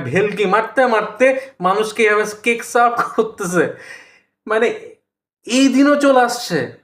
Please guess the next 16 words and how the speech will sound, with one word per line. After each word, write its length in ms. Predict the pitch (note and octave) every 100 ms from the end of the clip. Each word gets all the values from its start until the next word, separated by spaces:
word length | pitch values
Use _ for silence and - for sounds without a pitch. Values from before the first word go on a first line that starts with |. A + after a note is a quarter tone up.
| _ F#3
আমি 120 | A#3+ C4
এটা 120 | C4 F3+
বুঝি 220 | G3+ A3 G#3
না, 80 | D#3 F3+ G#3 -
মানে 120 | D#3+ G3+
এটা 100 | A#3 A#3
কেমনে 400 | A#3 A#3 B3+ C#4 C#4+ C#4+
করতেছে? 440 | D4 B3 - F3+ C3 B2 - _ _ -
অবাক 400 | C#3+ D#3+ G#3 - -
হয়ে 200 | G#3+ D3+
এই 60 | C#3+
জিনিসটা 440 | D3 D3+ - C#3 B2 - - _ _ _ _ -
কেমনে 400 | B3 C4 C4 F3 B2 - _ -
এত 160 | - - C4 B3+
নেশা, 340 | B3 A#3+ B3 G#3+ D#3+
মানে 160 | F#3